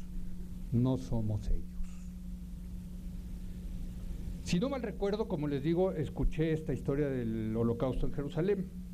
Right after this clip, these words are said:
y me pareció fantástica porque sintetiza, creo, el tema de la moral, de las acciones de las personas desde el punto de vista de la bondad o de la malicia.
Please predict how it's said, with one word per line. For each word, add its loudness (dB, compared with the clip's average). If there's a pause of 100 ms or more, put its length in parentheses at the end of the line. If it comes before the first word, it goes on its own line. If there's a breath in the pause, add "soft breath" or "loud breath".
(160)
y -2
me 2
pareció 2
fantástica 0
porque -2
sintetiza, 0
creo, 2
el 0
tema 2 (640 loud breath)
de 2
la 4
moral, 4 (260)
de -2
las 0
acciones 2
de -2
las 0
personas 2
desde 2
el 4
punto 2
de 2
vista 2 (400 loud breath)
de 2
la 2
bondad 0
o 0
de 2
la 4
malicia. 2